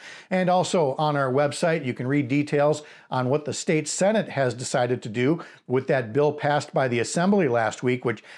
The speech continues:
has covid relief, but also has a bunch of poison pills attached to it, including a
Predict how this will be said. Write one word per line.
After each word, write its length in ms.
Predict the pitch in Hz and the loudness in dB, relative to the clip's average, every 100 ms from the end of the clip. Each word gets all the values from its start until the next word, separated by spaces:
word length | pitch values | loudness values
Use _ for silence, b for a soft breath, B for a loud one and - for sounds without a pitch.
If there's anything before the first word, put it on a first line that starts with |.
| B | B
has 280 | 160 240 240 | 0 0 0
covid 380 | - 214 185 147 | 2 2 2 2
relief, 480 | 143 180 208 143 - b b | 2 2 2 0 -6 b b
but 140 | - 151 | -2 2
also 240 | 240 - | 2 2
has 200 | 165 175 | 2 2
a 40 | 170 | 2
bunch 260 | 170 165 | 0 -2
of 100 | 120 | -4
poison 420 | - 175 165 135 | -2 0 2 0
pills 300 | 107 160 160 | -2 0 0
attached 460 | 117 - 120 120 - | 0 -2 -2 0 0
to 100 | 214 | 0
it, 120 | 175 B B | 0 B B
including 480 | 147 123 175 160 143 | -6 -4 0 0 0
a 200 | 120 107 | -2 -6